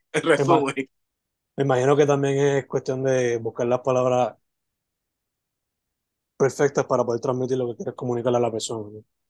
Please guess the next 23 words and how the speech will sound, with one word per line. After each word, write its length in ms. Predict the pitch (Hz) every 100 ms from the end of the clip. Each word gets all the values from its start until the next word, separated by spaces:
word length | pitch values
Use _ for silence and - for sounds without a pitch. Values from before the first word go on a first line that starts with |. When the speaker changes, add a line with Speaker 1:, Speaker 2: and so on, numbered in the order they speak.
| -
Speaker 1:
Exacto, 1080 | 170 175 170 - 190 185 180 - 147 120
exacto, 720 | 131 143 165 165 - 151 135 127
mano, 320 | 156 175 156
y, 120 | 135 139
y, 800 | - 135 131 - 131 127 127 120
y, 60 | 107 _ _ _ - - - -
exacto. 520 | - - 160 - 110 101
Mira, 240 | 147 143 120 135
eh, 140 | 135
cuando 480 | - 139 143 139 139
estoy 200 | - 156
últimamente, 640 | 185 196 190 190 190 175 175
cuando 200 | 151 135
me 80 | 131
encuentro 280 | 127 135 -
coachando, 680 | 175 - 170 143 123 117 _ -
es 100 | 123
más 160 | 156 156
bien, 400 | 151 160 156 151 _ _ _ _ _ _
eh, 600 | 131 131 127 120 110 101 - _
he 60 | 127
encontrado 420 | 165 151 170 170
la, 140 | 165